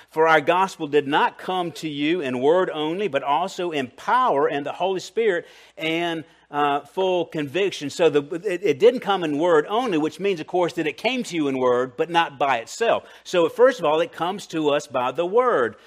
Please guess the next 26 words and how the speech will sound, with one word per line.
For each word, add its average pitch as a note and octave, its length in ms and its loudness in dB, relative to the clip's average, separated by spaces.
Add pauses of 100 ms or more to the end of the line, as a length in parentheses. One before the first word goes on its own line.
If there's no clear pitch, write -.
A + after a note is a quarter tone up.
(160)
There's D#3 160 -4
two A3+ 200 -4
sides B3+ 400 -2
of C3+ 120 -8
this. A#2 160 -6
The B2+ 100 -10
teaching G#3 460 -2
of F#3+ 60 -4
the F#3 60 -2
word F3+ 200 0
of E3 80 -10
God. F3 280 0
You D#3 60 -8
see G#3 220 -8
this F#3 200 -2
in D3+ 100 -8
Acts E3 300 -2
chapter D#3+ 280 -2
seventeen F3+ 580 -6
when C3 80 -8
Paul D3 260 -2
planted F#3 460 -4
this G3+ 140 -10
church E3 320 -2
in C#3 100 -10
Thessalonia. D3 720 -4